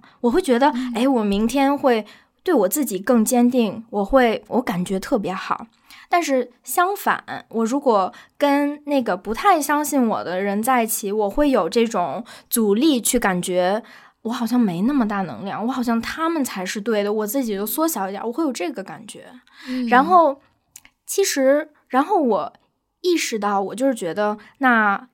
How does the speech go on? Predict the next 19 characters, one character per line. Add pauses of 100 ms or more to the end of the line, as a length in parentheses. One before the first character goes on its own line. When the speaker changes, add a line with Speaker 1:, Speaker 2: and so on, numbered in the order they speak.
Speaker 1:
支
持
我、
认
可
我、
鼓
励
我
的
人， (220)
不
可
能
一
直
在
那
儿。